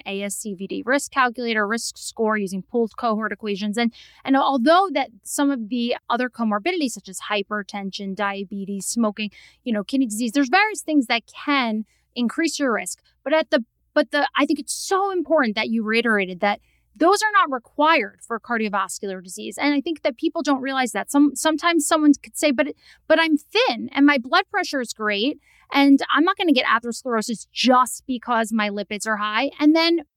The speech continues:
we may even do, uh, a calcium score on this individual and find that they do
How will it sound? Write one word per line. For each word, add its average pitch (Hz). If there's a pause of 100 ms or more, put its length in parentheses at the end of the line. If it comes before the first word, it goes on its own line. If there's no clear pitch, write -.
we 311
may 339
even 320
do, 320 (120)
uh, 269 (100)
a 277
calcium 349
score 320
on 294
this 392
individual 294
and 294
find 320
that 381
they 359
do 370